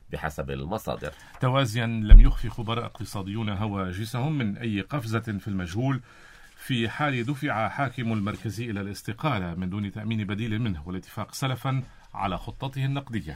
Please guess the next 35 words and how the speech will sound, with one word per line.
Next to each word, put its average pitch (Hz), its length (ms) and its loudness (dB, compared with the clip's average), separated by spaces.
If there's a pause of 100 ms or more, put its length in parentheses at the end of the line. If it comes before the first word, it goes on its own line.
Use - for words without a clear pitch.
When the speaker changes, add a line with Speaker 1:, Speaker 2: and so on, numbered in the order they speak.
(520)
Speaker 1:
في - 120 2
الأثناء 135 440 4
نفى 110 280 2
مكتب 107 340 -2
الإعلام 92 420 0
في 98 120 -6
رئاسة 95 440 -2
الجمهورية 92 720 -2
في 95 140 -4
بيان 92 340 0
ما 90 100 0
وصفه 87 420 -2
بالأكاذيب 80 580 -4
التي 82 280 -4
وردت 90 400 -2
في 98 120 -6
بيان 90 340 -2
لتيار 87 440 -4
المستقبل 82 580 -6
عن 78 140 -4
دور 92 240 -2
لرئيس 82 440 -6
الجمهورية 87 760 -4 (260)
في 104 180 -4
طلب 110 300 -4
تنفيذ 87 360 -4
مذكرة 85 480 -4
قضائية 87 440 -4
صادرة 90 400 -4
عن 80 140 -4
القاضي 87 440 -4
عون 87 280 -2 (260)
في 92 180 -6
حق - 380 -6 (560)
حاكم 87 420 -4